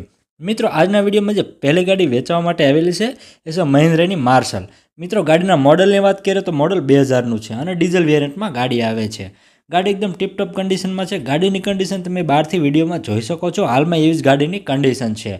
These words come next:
અને આ ગાડી વેચવા માટે આવેલી છે. મિત્રો, જેની કિંમત માલિક હાલમાં કરે છે એક લાખ અને વીસ હજાર રૂપિયા. જો કોઈને ગાડી લેવાની ઈચ્છા હોય, તો આ ગાડી તમને વિંછિયામાં જોવા મળશે. જો તમારે ગાડી વિશે વધારે વિગત મેળવી હોય,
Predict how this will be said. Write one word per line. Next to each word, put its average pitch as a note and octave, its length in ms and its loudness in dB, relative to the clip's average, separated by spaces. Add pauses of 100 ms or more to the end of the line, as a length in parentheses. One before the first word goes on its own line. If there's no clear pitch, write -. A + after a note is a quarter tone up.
(420)
અને F3+ 100 -8
આ F#3 40 0
ગાડી E3+ 300 2
વેચવા C#3 380 4
માટે C#3 260 0
આવેલી B2 360 0
છે. G#2+ 440 -14 (220)
મિત્રો, F3+ 240 -4
જેની D3+ 260 0
કિંમત G3 260 -4
માલિક F#3 300 -2
હાલમાં E3 280 2
કરે F3 180 -4
છે F3+ 120 -8
એક E3 300 -2
લાખ G3+ 220 2
અને F3 160 -4
વીસ C#3 260 -2
હજાર A#2 240 0
રૂપિયા. F#2+ 420 -10 (400)
જો E3+ 60 -10
કોઈને F3+ 260 0
ગાડી C3+ 260 4
લેવાની D#3+ 320 4
ઈચ્છા E3 200 -4
હોય, F#3 120 -4
તો F3 100 -6
આ C#3 100 2
ગાડી D3+ 260 0
તમને E3 240 -4
વિંછિયામાં C#3+ 600 -4
જોવા C3+ 260 4
મળશે. A#2 320 -4
જો C#3 160 -2
તમારે F3 280 -4
ગાડી E3+ 340 -2
વિશે G3 180 -6
વધારે F3 380 -2
વિગત F#3 300 -8
મેળવી G3+ 240 0
હોય, F3+ 240 -2